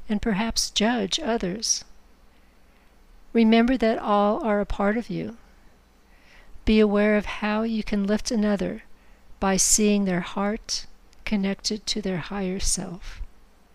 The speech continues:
The energies around you are rising and enveloping you in their sacred spiral. For you are a part of this.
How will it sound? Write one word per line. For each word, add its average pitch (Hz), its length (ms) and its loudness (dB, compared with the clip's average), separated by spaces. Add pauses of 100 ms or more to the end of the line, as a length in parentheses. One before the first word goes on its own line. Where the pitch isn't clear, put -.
(1600)
The 220 220 -4
energies 208 540 2
around 196 520 0
you 226 100 0
are 214 120 0
rising 208 640 -4 (760)
and 202 120 4
enveloping 208 680 2
you 233 380 0 (100)
in 196 140 0
their 185 140 4
sacred 202 540 0
spiral. 185 640 -2 (1500)
For - 180 0
you 180 280 2
are 185 120 2
a 190 40 -2
part 202 300 0
of 294 80 -6
this. - 420 -6